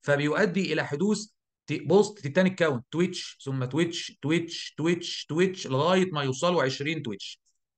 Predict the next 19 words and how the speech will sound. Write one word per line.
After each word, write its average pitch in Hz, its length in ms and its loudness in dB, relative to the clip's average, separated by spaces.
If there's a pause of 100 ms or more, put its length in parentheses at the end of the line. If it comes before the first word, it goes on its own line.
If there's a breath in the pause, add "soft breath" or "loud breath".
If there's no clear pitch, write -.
(120)
يبقى 139 260 0
انا 196 80 4
اتكلمت 180 360 2
دلوقتي 151 300 2
عن 156 80 4
حاجتين، 190 500 -2 (280)
اول 185 260 6
حاجه 143 340 0
الترين 151 240 -2
اوف 170 160 0
فور، 226 300 4 (100)
وهي 156 260 2
باختصار 143 580 -2
ان 127 120 -4
انا 147 160 0
بعمل 135 340 2
فور 170 220 -2
ستيمولاي 165 520 0 (220)
وبشوف 143 480 2